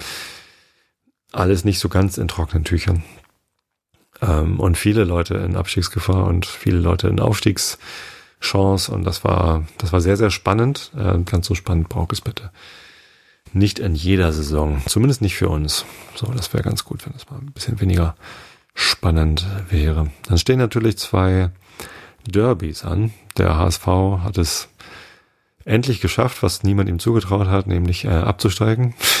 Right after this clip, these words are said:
Das klingt jetzt gehässiger, als es klingen sollte. Ähm, ich habe mich ehrlich gesagt seit der Relegation gegen Karlsruhe nicht mehr wirklich für den H S V interessiert. Das war, äh, für mich,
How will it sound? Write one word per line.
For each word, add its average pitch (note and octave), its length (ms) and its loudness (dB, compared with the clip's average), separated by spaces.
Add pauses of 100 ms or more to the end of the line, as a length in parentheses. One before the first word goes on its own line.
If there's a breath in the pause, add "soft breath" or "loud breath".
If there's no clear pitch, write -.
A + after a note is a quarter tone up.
(320 loud breath)
Das - 80 -6
klingt - 220 0
jetzt F2 160 -4
gehässiger, F2 420 0
als F#2 160 -4
es - 80 -16 (460 loud breath)
klingen F2+ 200 2
sollte. F#2 340 2 (580 loud breath)
Ähm, F2+ 500 2
ich F#2 160 0
habe A#2 160 0
mich F2+ 80 -2
ehrlich G#2 240 0
gesagt F2 300 0
seit F#2+ 360 0 (220)
der E2+ 580 2 (300)
Relegation F#2+ 560 0
gegen F2 240 0
Karlsruhe F2 680 0
nicht F#2 220 0
mehr F2 160 2
wirklich F2+ 260 0
für - 120 -2
den F2 140 2
H F2+ 100 2
S F2+ 60 -4
V G2+ 140 0
interessiert. F#2 460 -2
Das - 200 -6
war, F2 260 2 (680 loud breath)
äh, F2 380 2
für F2 220 0
mich, G2 280 0